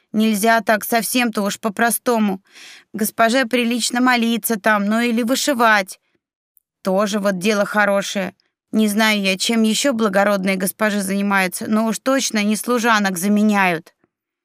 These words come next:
Так что, осмотрев свою крошечную комнатушку и наказав, что именно и как нужно отмыть,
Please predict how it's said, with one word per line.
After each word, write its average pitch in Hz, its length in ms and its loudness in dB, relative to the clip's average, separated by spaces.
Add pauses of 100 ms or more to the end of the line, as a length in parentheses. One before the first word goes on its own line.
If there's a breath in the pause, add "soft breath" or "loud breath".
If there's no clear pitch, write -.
(720 soft breath)
Так 202 240 0
что, - 200 -4
осмотрев 185 460 -4
свою 170 260 -4
крошечную 170 600 -4
комнатушку 165 760 -6
и - 120 -8
наказав, 180 540 -2
что - 200 -8
именно 180 520 0
и 165 160 -8
как 175 300 -6
нужно 160 360 -4
отмыть, 208 460 -4